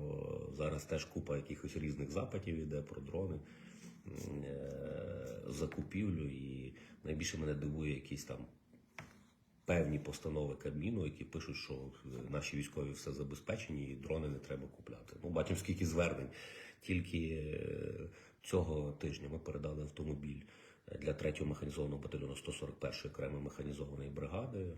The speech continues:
мавіки, п'ятдесят F P V-дронів, двадцять F P V-дронів для двадцять п'ятої окремої повітряно-десантної бригади, тридцять F P V-дронів передали для нашого сімдесят восьмого батальйону. До речі, вітаю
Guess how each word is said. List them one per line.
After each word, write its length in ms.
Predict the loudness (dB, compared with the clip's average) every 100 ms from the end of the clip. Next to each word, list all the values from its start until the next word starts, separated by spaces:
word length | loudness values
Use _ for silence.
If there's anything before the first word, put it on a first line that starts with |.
| -4
мавіки, 680 | 0 0 0 -2 -4 -6 -6 -8 -16 -18 -18 -12 -10 -4
п'ятдесят 440 | 0 2 2 2
F 100 | -2 -2
P 80 | 0
V-дронів, 600 | 0 2 2 2 0 2
двадцять 360 | 4 4 2 -2
F 80 | -2 0
P 60 |
V-дронів 360 | 2 2 2 2
для 140 | 2
двадцять 300 | 0 -2 -2
п'ятої 320 | 0 2 0
окремої 340 | 0 0 2 0
повітряно-десантної 1080 | 0 -2 -2 -2 0 0 0 -2 2 0
бригади, 400 | 2 0 0 0
тридцять 420 | 2 4 6 4 0
F 60 | 0
P 60 | 2
V-дронів 420 | 4 6 6 4 0 -8 -8 4
передали 420 | 6 8 8 6
для 120 | 6
нашого 280 | 4 4 2
сімдесят 400 | 4 4 2 2
восьмого 320 | 2 2 0
батальйону. 460 | 0 2 2 4 4
До 120 | 4
речі, 260 | 2 0 -2
вітаю 460 | 0 0 2 0